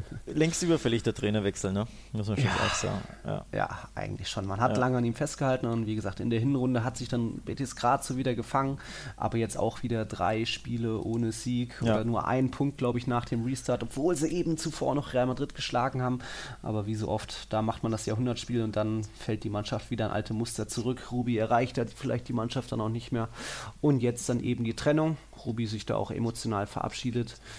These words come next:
Speaker 2: in einem, ja, öffentlichen Tweetbrief. Und es übernimmt mehr oder weniger ein alter Bekannter, nämlich den Alex, Alexis Trujillo,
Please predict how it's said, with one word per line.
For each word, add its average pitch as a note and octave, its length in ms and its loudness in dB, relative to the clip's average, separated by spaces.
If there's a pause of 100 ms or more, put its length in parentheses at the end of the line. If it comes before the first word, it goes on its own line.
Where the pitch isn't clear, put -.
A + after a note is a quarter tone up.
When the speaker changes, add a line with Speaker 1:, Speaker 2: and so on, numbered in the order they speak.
(120)
Speaker 2:
in A2+ 380 0
einem, A2+ 240 -2 (100)
ja, F#2+ 160 -2 (120)
öffentlichen G#2 460 -2
Tweetbrief. A#2 720 -4 (440)
Und E3+ 240 2
es - 220 -2
übernimmt B2 540 2
mehr A#2+ 600 4
oder A#2+ 240 0
weniger B2+ 280 2
ein - 120 0
alter - 420 0
Bekannter, A#2+ 680 0
nämlich G#2+ 380 -2 (160)
den G#2+ 320 -2
Alex, - 600 -2
Alexis D3 500 2
Trujillo, C#3+ 840 2